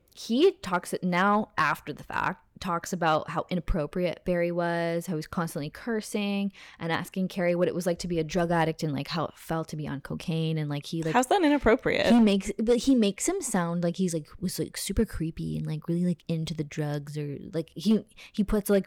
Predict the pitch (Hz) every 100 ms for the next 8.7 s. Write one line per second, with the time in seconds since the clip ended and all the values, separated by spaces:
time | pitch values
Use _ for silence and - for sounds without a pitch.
0 | 147 170 180 165 143 151 147 - 139 139
1 | 147 226 294 - 180 185 - 165 175 165
2 | 160 - _ _ _ _ 160 156 - 151
3 | 151 - - _ _ - 143 143 - 131
4 | - 151 143 - 131 131 - - - -
5 | 226 294 277 180 - 165 160 151 147 139
6 | 135 127 147 147 - 147 147 226 208 175
7 | 156 - 208 196 185 214 220 202 - 175
8 | 175 160 - 185 - -